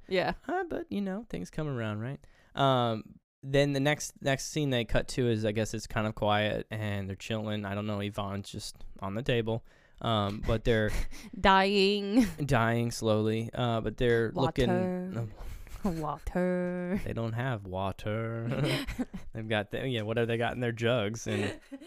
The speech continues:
Speaker 1: <laughs> Dying. <laughs> I'm sorry. Continue.
Speaker 2: so Sasha's just looking out without his hat now. He doesn't have a hat anymore, <laughs> so he can't keep his head warm. He's looking out with his sniper, and Sorosha and Dima and Sasha, they're all,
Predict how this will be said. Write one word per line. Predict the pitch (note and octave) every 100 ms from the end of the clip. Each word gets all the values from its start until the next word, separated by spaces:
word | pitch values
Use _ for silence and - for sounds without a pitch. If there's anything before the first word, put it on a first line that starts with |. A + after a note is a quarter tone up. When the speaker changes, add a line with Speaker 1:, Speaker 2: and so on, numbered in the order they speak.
| F4 D4 -
Speaker 1:
<laughs> | C#4 E4 B3 - G3+
Dying. | F#3 E3+ E3+ F#3+ G#3+ G#3 G#3 G3+ G3+ A#3+ A3+
<laughs> |
I'm | - F#3+
sorry. | D#3+ D3+ -
Continue. | - - - - - - -
Speaker 2:
so | - C3+
Sasha's | B2 C#3 C3 C3+ B2
just | B2 A#2
looking | B2 A#2+ A#2+
out | A#2 A#2+
without | A#2 G#2 A2
his | B2+
hat | - A#2+ -
now. | A#2+ G#2 A2
He | B2+
doesn't | G#2+ G#2+
have | A2 A2+
a |
hat | A2 A#2 -
anymore, | A2+ A2+ A#2+ C3
<laughs> | D3
so | -
he | G#2+
can't | B2 -
keep | - C3+
his | C#3
head | C#3+ B2 A#2+
warm. | A2+ B2 - - _
He's | - C3
looking | C3 B2+ B2
out | A#2 A#2+
with | A#2+
his | A#2 A2+
sniper, | - A2 - G#2+ G#2+ -
and | G#2+ G#2 G#2 G#2 G2+ - _ - -
Sorosha | - A#2+ A#2+ A2+ B2 A2+ A2 G#2+
and | G2+ G2+ G2+ G2+ G#2+
Dima | B2+ A#2+ A2+ A2 G#2+ - -
and | G2
Sasha, | - A#2 - B2
they're | A2
all, | G#2+